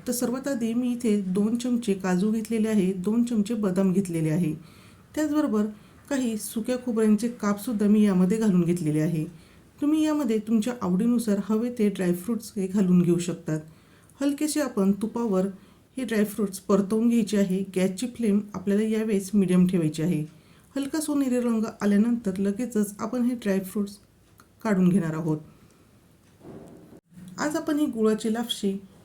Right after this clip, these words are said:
कुकरमध्ये बनवणार आहोत, त्यामुळे ती झटपट म्हणजेच अगदी पाच ते सात मिनिटांमध्ये तयार होते. आता हे सर्व ड्रायफ्रुट्स मी एका प्लेटमध्ये काढून घेत आहे आणि आता यामध्ये जे तूप शिल्लक आहे त्यामध्येच आपण एक कप एवढा दलिया घेणार आहोत,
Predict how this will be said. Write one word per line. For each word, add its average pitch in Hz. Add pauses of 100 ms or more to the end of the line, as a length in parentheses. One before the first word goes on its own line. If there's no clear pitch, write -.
(140)
कुकरमध्ये 285
बनवणार 214
आहोत, 196 (100)
त्यामुळे 262
ती 254
झटपट 208
म्हणजेच 214
अगदी 214
पाच 233
ते 262
सात 262
मिनिटांमध्ये 247 (100)
तयार 180
होते. 160 (460)
आता 262
हे 320
सर्व 285
ड्रायफ्रुट्स 247
मी 226
एका 220
प्लेटमध्ये 233
काढून 196
घेत 196
आहे 180 (400)
आणि 285
आता 269
यामध्ये 226
जे 214 (140)
तूप 190
शिल्लक 180 (140)
आहे 196 (180)
त्यामध्येच 220 (100)
आपण 190 (640)
एक 262
कप 214
एवढा 208 (140)
दलिया 180
घेणार 175
आहोत, 156